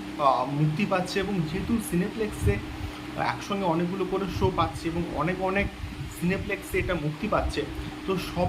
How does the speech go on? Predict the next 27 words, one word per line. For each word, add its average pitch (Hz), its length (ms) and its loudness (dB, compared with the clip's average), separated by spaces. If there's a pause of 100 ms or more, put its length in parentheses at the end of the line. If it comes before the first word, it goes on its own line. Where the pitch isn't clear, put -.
মিলিয়ে 220 420 4
তুফানের 220 600 0
বক্স 151 460 -4
অফিস 233 200 -2 (140)
কালেকশনটা 202 580 -2
একটা 190 180 2
মারাত্মক 170 600 0
লেভেলে 170 360 2
হওয়ার 151 200 4 (100)
কিন্তু 180 260 0
চান্স 156 340 0
রয়েছে। 127 240 -2
তাই 170 160 2
তার 185 140 2 (140)
exactly 196 540 0
কারণটা 175 300 2
হচ্ছে 185 320 0 (760)
সিনেপ্লেক্সে 247 760 4
বা 226 180 6
মাল্টিপ্লেক্সে 208 920 0 (140)
টিকিট 170 240 0 (120)
প্রাইস 185 200 2 (120)
কিন্তু 202 180 0
অনেকটাই 170 420 2
বেশি 151 360 0
হয়, 123 260 0 (640)
যার 165 160 6